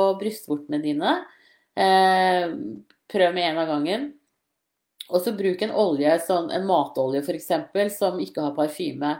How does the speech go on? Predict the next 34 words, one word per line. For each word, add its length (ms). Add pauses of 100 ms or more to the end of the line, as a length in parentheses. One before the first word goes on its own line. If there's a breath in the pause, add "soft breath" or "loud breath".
(500 soft breath)
Og 120
så 120
gnir 360
du 120
til 120
du 100
får 320
en 100
ri, 240
og 120
så 80
venter 300
du 60
til 140
den 140
har 160
gitt 280
seg. 320 (600 soft breath)
Eh, 480
og 240
så 120
kan 160
du 80
gjøre 260
det, 160 (300)
gjenta 280
dette 320
her 320 (160)
i 120 (340)
en 140
time 440
morgen 460
og 100
kveld. 400